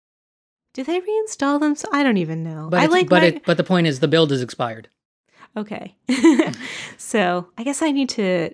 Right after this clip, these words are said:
Speaker 1: try, actually try that. 'Cause I tried, um, one of my favorite old-ass I O S games, Scurvy Scallywags by Ron Gilbert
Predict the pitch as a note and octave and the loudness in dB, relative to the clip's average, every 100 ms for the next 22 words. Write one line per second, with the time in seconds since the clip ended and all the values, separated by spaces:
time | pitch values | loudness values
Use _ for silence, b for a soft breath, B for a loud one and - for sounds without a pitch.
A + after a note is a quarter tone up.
0 | _ - F#3 F3+ G3 G3+ - F#3 F3 F3 | _ -12 -6 -4 -4 -4 0 -2 0 -2
1 | F3+ - - _ _ _ _ - A#3+ C4 | -2 -6 -10 _ _ _ _ -6 -2 -2
2 | - F4 A4 - A3 G3 F3 E3+ E3 _ | 0 0 0 -2 -2 0 -2 -6 -10 _
3 | A#3 D4 D4+ D4+ C#4 C4 A3+ A3 _ G3+ | 0 0 2 0 2 0 0 -2 _ -4
4 | G3 G#3+ G#3 F#3+ - F#3 G3 F3+ E3 E3+ | -2 0 -2 -2 -4 -2 0 0 2 0
5 | - - - F#3 G#3+ F3+ F3+ - F3+ E3 | -4 -10 -4 -2 0 -2 -4 -6 -4 -2
6 | E3 E3 - E3+ F3+ F3+ - F3+ E3+ D#3 | -2 -4 -4 -2 -2 -2 -2 0 0 -2
7 | D#3+ E3 - - E3 D#3+ D#3+ D#3+ D#3+ D#3 | -4 -6 -6 -4 -2 -2 -2 -2 -6 -6
8 | E3 - | -8 -8